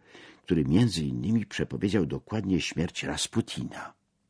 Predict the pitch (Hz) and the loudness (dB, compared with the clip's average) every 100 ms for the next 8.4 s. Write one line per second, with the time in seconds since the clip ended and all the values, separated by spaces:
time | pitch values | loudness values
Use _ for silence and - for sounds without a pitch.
0 | _ _ _ _ - _ - 113 135 - | _ _ _ _ -20 _ 0 4 4 2
1 | - 156 - - 92 78 95 117 - 110 | 6 6 6 2 2 4 2 2 4 2
2 | - 87 71 73 82 78 76 65 76 82 | 4 4 4 2 2 4 2 2 0 -2
3 | 82 76 67 76 67 73 73 - 71 64 | -2 -2 0 0 0 -4 -6 -4 -4 -2
4 | 71 - - - _ _ _ _ _ - | -4 -4 -8 -8 _ _ _ _ _ -20
5 | - - - - 85 87 110 120 123 127 | -20 -20 -10 -2 4 4 4 6 8 6
6 | 87 78 65 87 120 - _ - - 143 | 4 0 2 0 0 -6 _ -8 0 0
7 | - - 127 135 - - 107 - 123 - | 0 -6 -4 -6 -6 -6 -4 -2 -2 -4
8 | 143 - _ - | -10 -10 _ -20